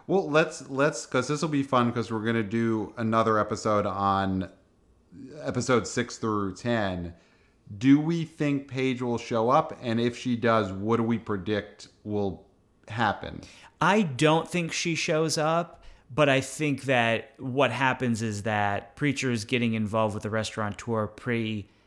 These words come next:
Speaker 2: heavily, and then they, someone finds the body. And I, I, 'cause that's what I think. I think it's a Wes, Wes's body,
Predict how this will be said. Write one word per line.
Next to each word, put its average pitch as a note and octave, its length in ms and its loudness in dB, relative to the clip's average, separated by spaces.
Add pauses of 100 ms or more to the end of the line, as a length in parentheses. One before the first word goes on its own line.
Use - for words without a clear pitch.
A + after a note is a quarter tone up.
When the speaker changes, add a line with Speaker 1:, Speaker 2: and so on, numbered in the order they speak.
(140)
Speaker 2:
heavily, A2+ 540 0
and A#2 140 0
then G#2+ 360 0 (1120)
they, C#3 180 6
someone D3 460 2
finds A#2+ 280 0
the G#2+ 60 -4
body. F#2+ 540 -2 (240)
And C3+ 100 2
I, D#3 420 2
I, - 40 -6
'cause D#3+ 220 -4
that's F#3+ 280 2
what D#3 100 4
I C#3+ 80 4
think. C3 240 -2
I B2+ 100 2
think E3 240 -4
it's D3+ 160 0
a B2+ 80 2
Wes, A#2 560 -2
Wes's C3 600 0
body, B2 800 2